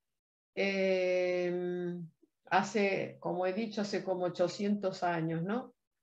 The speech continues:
Eh, ¿por qué él, y por qué presentó el kirtan? Porque en aquella época había gente muy intelectual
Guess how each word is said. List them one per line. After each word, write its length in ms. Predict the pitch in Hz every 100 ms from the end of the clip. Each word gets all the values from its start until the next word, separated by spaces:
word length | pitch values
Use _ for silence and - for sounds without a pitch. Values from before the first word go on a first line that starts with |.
| _
Eh, 220 | 220 240
¿por 280 | 233 240 240
qué 340 | - 311 240 269
él, 300 | 269 - - _
y 240 | 220 214 208
por 240 | - 214 220
qué 380 | 285 285 254 -
presentó 560 | 208 202 196 196 202
el 140 | 214 202
kirtan? 580 | 180 170 165 - - - _ _
Porque 440 | 262 254 262 247 247
en 80 |
aquella 400 | 247 254 294 277
época 360 | 277 277 269 240
había 220 | 233 247
gente 380 | 240 240 240 208
muy 200 | 226 262
intelectual 960 | 226 202 185 190 185 208 208 233 247